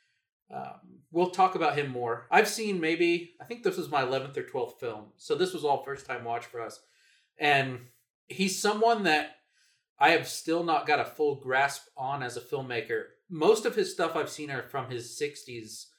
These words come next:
uh, output. And there's a couple things I find interesting that people have said,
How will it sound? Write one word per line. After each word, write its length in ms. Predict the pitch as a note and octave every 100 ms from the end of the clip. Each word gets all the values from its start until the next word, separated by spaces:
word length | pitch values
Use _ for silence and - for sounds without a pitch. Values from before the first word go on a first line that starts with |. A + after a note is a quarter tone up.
| _ _ _ _ -
uh, 180 | A#2 A2+
output. 440 | A2+ - A#2 G#2+ - _ _ _ _ -
And 100 | F3+
there's 140 | G#3
a 40 | F#3+
couple 240 | A3 A3
things 260 | - G#3 F3
I 60 | D3+
find 200 | F3 E3
interesting 480 | C#3+ D3 - D3+ C#3
that 180 | B2+ D3
people 240 | C#3 C#3+
have 100 | A#2+
said, 480 | - C#3+ A#2 A2+